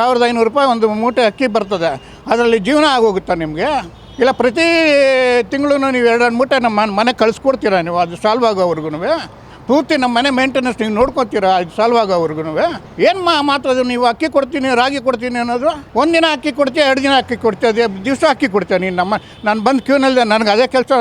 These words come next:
ನೀನು ಕೊಡೋ ಜಾಗಕ್ಕೆ ಬಂದು ಅಕ್ಕಿ ಎತ್ಕೊಂಡು ಹೋಗೋದು. ನಾವು ನಿಮ್ಮನ್ನ ಅಕ್ಕಿನ ಕೇಳಕ್ಕೆ ಬಂದಿದ್ದೀವಿ, ನಮ್ಮ ದುಡ್ಡು.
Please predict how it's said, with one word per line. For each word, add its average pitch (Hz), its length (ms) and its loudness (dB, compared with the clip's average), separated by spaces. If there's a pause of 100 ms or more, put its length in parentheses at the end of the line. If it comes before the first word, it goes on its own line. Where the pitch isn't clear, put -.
(140)
ನೀನು 196 180 -4
ಕೊಡೋ 220 240 2
ಜಾಗಕ್ಕೆ 196 320 -2
ಬಂದು 190 200 0
ಅಕ್ಕಿ 170 180 -4
ಎತ್ಕೊಂಡು 185 300 -6
ಹೋಗೋದು. 143 260 -4 (400)
ನಾವು 320 200 2
ನಿಮ್ಮನ್ನ 311 300 2
ಅಕ್ಕಿನ 370 200 0 (100)
ಕೇಳಕ್ಕೆ 254 360 2
ಬಂದಿದ್ದೀವಿ, 196 460 0
ನಮ್ಮ 254 220 0
ದುಡ್ಡು. 359 260 -2